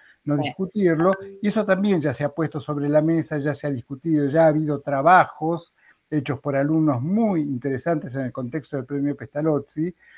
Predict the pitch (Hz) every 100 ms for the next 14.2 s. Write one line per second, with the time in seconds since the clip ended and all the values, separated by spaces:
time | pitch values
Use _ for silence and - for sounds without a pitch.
0 | _ - 175 185 185 - 175 170 190 -
1 | 147 160 170 156 135 131 127 123 117 _
2 | _ - 139 147 127 131 123 123 156 147
3 | 143 151 147 - 135 135 117 120 123 156
4 | 151 180 - 190 214 180 131 113 127 135
5 | 131 123 117 - 139 147 143 131 117 113
6 | 120 110 113 104 104 101 113 - _ _
7 | _ - 139 175 160 190 185 165 151 _
8 | _ _ - 214 208 165 170 156 151 147
9 | 147 143 139 131 _ - 208 220 170 202
10 | 180 147 156 170 165 196 208 156 120 143
11 | 151 143 139 139 143 156 160 160 180 180
12 | 156 131 120 151 156 - 175 170 _ _
13 | - 143 127 123 123 113 107 104 110 113
14 | -